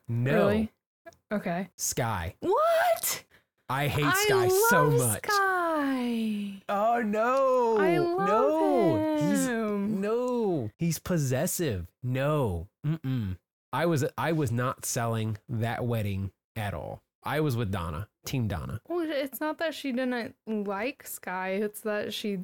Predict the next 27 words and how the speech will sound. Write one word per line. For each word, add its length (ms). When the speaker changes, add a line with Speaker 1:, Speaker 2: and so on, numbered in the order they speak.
Speaker 2:
thought 260
they 120
were 160
young. 680
Speaker 1:
Exactly. 760
Speaker 2:
So? 680
Speaker 1:
He 120
was 180
possessive. 760
Speaker 2:
He's 260
Speaker 1:
and 240
he 180
was 140
trying 180
to 60
make 160
everything 280
all 120
about 240
him. 220
Speaker 2:
How? 580
Speaker 1:
He 200
said, 500
Speaker 2:
Oh. 220
Speaker 1:
and 200
I 180
quote, 600